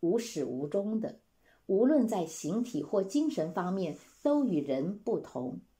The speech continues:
他停留在一个地方，一动不动。克塞诺芬尼之所以这样说，无非为了说出以下三个重点。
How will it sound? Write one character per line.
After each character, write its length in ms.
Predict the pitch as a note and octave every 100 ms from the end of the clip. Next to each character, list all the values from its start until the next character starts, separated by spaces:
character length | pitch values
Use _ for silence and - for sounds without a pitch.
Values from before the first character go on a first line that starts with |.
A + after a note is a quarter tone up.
| _ _ _ -
他 160 | - B3+
停 320 | - F#3 A#3
留 160 | B3
在 180 | G3 F#3
一 140 | D3 D3
个 120 | E3
地 260 | F#3+ D3+
方， 360 | C3 C#3+ B2+ - _ _
一 160 | E3+ D#3
动 260 | A#3+ G#3+
不 160 | D3 C3
动。 340 | C3+ D3+ - - _ _ _ _ _ _ _
克 140 | - C4+
塞 180 | C4 B3+
诺 180 | B3+
芬 220 | A#3 A3+ G#3+
尼 160 | F#3
之 280 | F#3+ - D#4
所 180 | - E3+
以 160 | D#3
这 120 | C3+ E3+
样 220 | C#3 C#3
说， 380 | - D3+ D#3 - -
无 200 | A3 C4
非 260 | D4 C#4+ C#4
为 180 | C#4 A#3
了 140 | E3
说 260 | - A3+ A3
出 360 | - A3 G#4 -
以 160 | C4+
下 320 | B3+ A#3+ F#3+
三 300 | F3 - A#3+
个 100 | A#3+
重 240 | F#3 F3+ C#3
点。 280 | - -